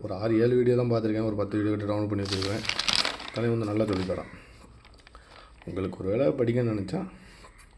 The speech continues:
அவர் YouTube சேனலை பார்த்து படிங்க. மணி இல்ல, மணி கட்டி சொல்லித்தர மாதிரி நீ ஆரம்பிக்கிறேன்னு சொல்லியிருக்கிறேன். But இது வரைக்கும் இல்ல.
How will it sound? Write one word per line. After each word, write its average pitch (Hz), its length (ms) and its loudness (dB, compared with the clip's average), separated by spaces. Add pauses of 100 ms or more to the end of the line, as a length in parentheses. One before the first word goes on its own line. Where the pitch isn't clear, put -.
(120)
அவர் 92 220 -2
YouTube 92 280 -2
சேனலை 92 180 0
பார்த்து 95 260 0
படிங்க. 92 300 -2 (920)
மணி 107 220 0
இல்ல, 92 120 0 (840)
மணி 107 240 0
கட்டி 117 220 2
சொல்லித்தர 113 480 4
மாதிரி 113 180 0
நீ 104 220 0
ஆரம்பிக்கிறேன்னு 117 500 2
சொல்லியிருக்கிறேன். 110 420 8 (460)
But 101 240 0
இது 107 100 2
வரைக்கும் 107 360 4
இல்ல. 107 240 2